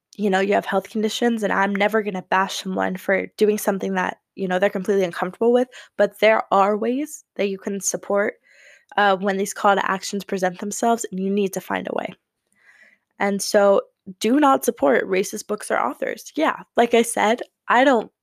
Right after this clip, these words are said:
feel the need, and I hope no one else feels the need. You shouldn't. If you listen to this podcast, do not feel the need to go in anyone's D M, message anyone, anything nasty, anything hateful. Um, you know, even the authors that I mentioned who are a part of this,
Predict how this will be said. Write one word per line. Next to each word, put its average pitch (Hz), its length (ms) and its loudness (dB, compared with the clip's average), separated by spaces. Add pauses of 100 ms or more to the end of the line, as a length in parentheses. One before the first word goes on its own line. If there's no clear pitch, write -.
feel 196 200 0
the 196 80 -6
need, 214 340 -2
and 202 120 -10
I 190 260 0
hope 208 320 0
no 190 220 2
one 185 220 -2
else - 220 -2
feels 175 220 -6
the 170 60 -12
need. 180 260 -8 (180)
You 196 100 -10
shouldn't. 190 440 0 (120)
If 190 160 -8
you 185 80 -2
listen 214 160 -4
to 240 40 -10
this 220 80 -8
podcast, 220 520 0 (520)
do 254 160 4
not 254 200 2
feel 240 120 -2
the 226 80 -4
need 233 200 -2
to 190 60 0
go 190 240 2
in 180 220 -2 (420)
anyone's 190 460 -2
D 196 220 -2
M, 262 440 2 (220)
message 226 400 -2
anyone, 226 400 2
anything 185 440 -6
nasty, 185 440 -2
anything 190 300 -4
hateful. 240 580 2 (540)
Um, 196 480 0 (160)
you 202 200 -4
know, 190 300 0 (180)
even 202 320 -2
the 196 100 2
authors 202 380 0
that 196 80 -2
I 196 80 -2
mentioned 190 420 -2
who 214 120 0
are 202 120 0
a 190 40 -4
part 196 280 0
of 180 120 -6
this, 196 280 -2